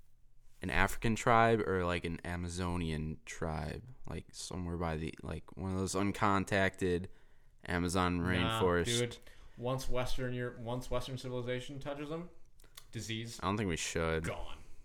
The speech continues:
Speaker 2: Well, yeah, obviously we shouldn't. But look what happened to the Native Americans. It was, like, ninety-five percent got killed off to disease.
Speaker 1: Oh, yeah, that's true.
Speaker 2: Something like that. But yeah.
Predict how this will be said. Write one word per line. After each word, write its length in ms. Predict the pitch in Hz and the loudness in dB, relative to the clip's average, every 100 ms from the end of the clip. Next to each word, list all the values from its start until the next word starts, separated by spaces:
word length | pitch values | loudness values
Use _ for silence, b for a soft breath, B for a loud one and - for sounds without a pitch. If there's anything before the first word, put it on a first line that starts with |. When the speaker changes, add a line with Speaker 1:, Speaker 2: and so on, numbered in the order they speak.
| - | -10
Speaker 2:
Well, 120 | - 226 | -8 -6
yeah, 160 | 277 | -6
obviously 320 | 92 131 104 87 | -4 -4 -6 -10
we 60 | 82 | -16
shouldn't. 360 | - 82 113 - - - - - - - - - | -16 -14 -16 -18 -20 -20 -20 -20 -20 -20 -20 -18
But 120 | - 113 | -14 -12
look 120 | 120 110 | -10 -8
what 120 | 113 | -4
happened 260 | 113 110 | -4 -6
to 60 | 107 | -6
the 100 | 107 107 - 120 | -8 -10 -14 -10
Native 140 | 117 | -10
Americans. 340 | 113 135 98 | -8 -8 -8
It 40 | 95 | -10
was, 100 | 95 | -10
like, 140 | 92 | -10
ninety-five 500 | 90 101 101 107 104 | -10 -10 -10 -8 -8
percent 320 | 110 104 110 | -8 -10 -10
got 140 | 107 98 | -12 -12
killed 180 | 110 107 | -12 -10
off 140 | 107 | -12
to 80 | 117 | -12
disease. 400 | 113 117 123 127 - - - - - - - - - - - | -12 -12 -12 -16 -20 -20 -20 -20 -20 -20 -20 -20 -20 -14 -6
Speaker 1:
Oh, 180 | 113 | -4
yeah, 180 | 101 85 | -2 0
that's 140 | 80 - | -2 -4
true. 320 | - - 87 | -6 -2 0
Speaker 2:
Something 200 | 85 85 | 0 0
like 100 | 85 | -2
that. 220 | 113 120 - - b b b b b b b b b b b b | -6 -10 -10 -14 b b b b b b b b b b b b
But 100 | 120 | -8
yeah. 260 | 110 98 | -4 -4